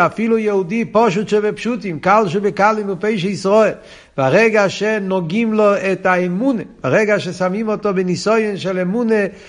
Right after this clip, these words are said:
יהיה בא-, באחדותו וייחודו יתברך, אז לא רק שהוא מוכן לקבל מסירות נפש, אלא מוכן ללכת מסירות נפש באהבה וברצון,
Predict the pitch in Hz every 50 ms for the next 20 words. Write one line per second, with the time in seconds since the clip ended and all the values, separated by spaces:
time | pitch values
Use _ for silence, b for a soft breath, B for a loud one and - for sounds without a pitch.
0 | B B B - 160 170 185 202 180 190 185 180 175 180 165 175 170 156 127 185
1 | 240 196 143 214 214 202 202 185 - 233 240 196 208 208 175 151 160 214 240 240
2 | 208 170 - - B B B B B B B 139 143 135 151 220 262 269 269 254
3 | 214 220 208 202 180 - - 202 190 185 185 180 185 202 202 196 190 190 - 196
4 | 196 175 185 180 175 160 135 165 175 156 120 156 160 151 139 117 139 - - -
5 | B B B B B - 160 170 180 180 180 175 175 151 120 151 190 220 240 233
6 | 214 196 190 220 226 180 220 202 202 202 180 139 139 180 185 202 190 214 180 165
7 | 185 175 - 185 196 220 240 226 233 214 233 240 226 247 269 262 - - 202 190